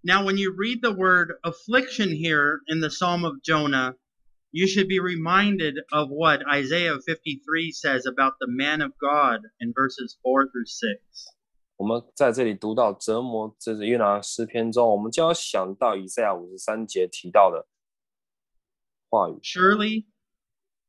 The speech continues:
Speaker 1: surely he has borne our griefs He has carried our sorrows, yet we esteemed him stricken, smitten by God, and afflicted. But he was wounded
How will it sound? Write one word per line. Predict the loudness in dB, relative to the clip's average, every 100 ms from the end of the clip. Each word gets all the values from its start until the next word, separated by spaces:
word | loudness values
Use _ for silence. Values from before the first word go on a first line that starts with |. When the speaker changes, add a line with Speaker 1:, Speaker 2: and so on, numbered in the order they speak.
| _ _ _ _ _ _ _
Speaker 1:
surely | 0 4 6 4 0 -4
he | -4 -2 0
has | 0 -2 -4 -6
borne | 2 4
our | 6 4
griefs | 2 -2 -2 -6 -12 -18 -20 _ _ _ _ _ _
He | -2
has | 0 0 -2
carried | -6 2 4 4 4
our | 2
sorrows, | 0 -2 0 0 -2 -6 -14 _ _ -20 -20 _
yet | -2 -2
we | 0 -2 0
esteemed | -2 -4 -6 -4 -2 -4 -2
him | -2 -2 -4
stricken, | -8 -14 0 2 2 -2 -6 -10 _ _ _ _ _ _ _
smitten | -10 -2 2 2 2 -2 0
by | 0 0
God, | 2 2 4 4
and | 0 -6
afflicted. | -10 -6 -6 -6 -8 -10 -12 _ _ _ _ _ _ _ _
But | -8
he | -4 0
was | 0 0
wounded | 0 2 4 2